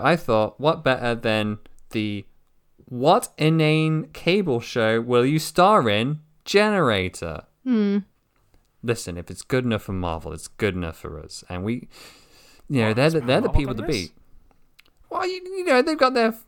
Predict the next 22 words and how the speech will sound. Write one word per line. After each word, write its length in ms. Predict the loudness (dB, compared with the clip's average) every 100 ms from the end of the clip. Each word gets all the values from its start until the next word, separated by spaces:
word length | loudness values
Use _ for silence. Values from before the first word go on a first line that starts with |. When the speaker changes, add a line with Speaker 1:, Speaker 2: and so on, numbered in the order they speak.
| _ -6
Speaker 1:
fancy 420 | 2 2 4 0
WandaVision 800 | 2 2 2 2 4 2 2 0
and 160 | 0 0
they're 180 | 0 2
like, 480 | 0 0 -4 -18 _ -6
"Oh, 300 | 0 2 2
old 220 | 2 0
sitcoms 760 | -2 -4 -4 -10 -6 -4 -4 -6
are 60 |
fun." 460 | -6 -2 -2 -2 -6 -12 -20 _ _
But 260 | -4 -4 -4 -10
Speaker 3:
Oh. 440 | -6 -6 -6 -8 -2
Speaker 1:
we 300 | 0 0 -2 _ _ _ _ -10
want 160 | -4
a 40 | -4
slice 480 | -6 -4 -2 -2 -2
of 80 |
that 240 | -2 -4 -8
cake, 340 | -6 -4 -4
and 160 | -4 -2
that's 160 | -2
a 180 | -2 -4